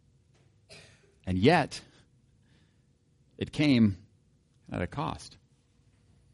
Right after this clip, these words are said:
He walks away a changed man, not just with a new name, not with a new identity that way,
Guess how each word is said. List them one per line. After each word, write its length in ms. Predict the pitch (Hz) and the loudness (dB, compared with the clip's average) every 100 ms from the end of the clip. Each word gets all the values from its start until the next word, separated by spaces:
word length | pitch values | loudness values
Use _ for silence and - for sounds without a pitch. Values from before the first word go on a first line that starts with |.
| _ _ _ _ | _ _ _ _
He 120 | - 135 | 4 4
walks 360 | 139 156 - | 6 0 -2
away 380 | 131 127 127 117 | 0 2 2 0
a 100 | 110 | -2
changed 480 | - 131 123 120 110 | -6 -4 -2 -2 0
man, 280 | 123 117 98 | 0 2 0
not 180 | 151 | 0
just 160 | 175 - | -2 -6
with 120 | 143 | 0
a 40 | 123 | 4
new 280 | 113 123 104 | 6 6 4
name, 480 | 101 104 123 147 | 4 2 2 0
not 180 | 139 110 | -2 -4
with 280 | 120 107 101 | -8 -10 -6
a 60 | 104 | 0
new 180 | 120 | 2
identity 520 | 104 98 107 127 131 113 - | 2 0 0 2 2 0 -2
that 200 | 110 127 | -2 0
way, 360 | 135 139 160 | -2 -4 -6